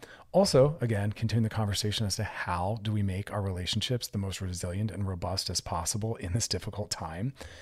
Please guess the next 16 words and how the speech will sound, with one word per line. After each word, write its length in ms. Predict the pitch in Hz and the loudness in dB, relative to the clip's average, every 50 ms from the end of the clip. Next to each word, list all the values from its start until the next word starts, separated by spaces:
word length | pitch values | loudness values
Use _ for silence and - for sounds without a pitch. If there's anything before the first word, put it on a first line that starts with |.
| - - - - - - - | -20 -20 -20 -20 -20 -20 -14
F-, 200 | - - - - - - - | -12 -10 -10 -12 -12 -14 -8
just 280 | - - 170 - - - - - - - - | -4 -4 -4 -4 -4 -6 -12 -14 -12 -6 -2
laughing. 880 | 120 110 107 110 107 107 117 120 - - 143 139 113 95 85 80 76 - - - - _ _ _ _ - - - - - - - - - - - - - - - | 0 4 4 4 4 4 2 0 0 2 4 4 4 4 2 -2 -6 -10 -14 -20 -20 _ _ _ _ -20 -20 -20 -20 -20 -20 -20 -20 -20 -20 -20 -20 -14 -6 -2
We, 180 | 123 120 - - 110 | -2 -2 -2 -4 -6
we 320 | 110 - - - 117 - - - | -12 -12 -10 -10 -12 -12 -10 -10
find 500 | - - - - 123 127 139 147 147 143 | -8 -6 -4 0 2 4 6 8 8 8
the 100 | 135 101 | 8 6
humor, 680 | 92 - - 135 135 135 135 117 107 90 80 76 - - - - | 4 0 0 2 4 4 4 4 2 0 -4 -8 -12 -16 -14 -10
create 500 | - - - 151 151 156 151 151 - - | -4 0 2 4 4 4 4 4 2 2
the 80 | 127 | 0
humor. 580 | 110 - - - 101 92 85 82 78 - - - - - - - - | 0 0 0 -2 -2 -2 -2 -4 -6 -8 -10 -14 -18 -20 -20 -8 -2
We 60 | 127 | 0
wanna 220 | 131 139 147 147 143 | 4 4 6 6 4
have 100 | 131 - | 2 0
positive 420 | - - 135 127 127 131 135 123 | 0 0 2 2 2 2 0 2
associations. 1080 | 123 - - 135 131 120 - - 127 120 120 120 110 - - 67 62 60 - - - | 2 4 4 4 4 4 4 2 2 2 2 2 2 0 -2 -4 -8 -8 -6 -8 -8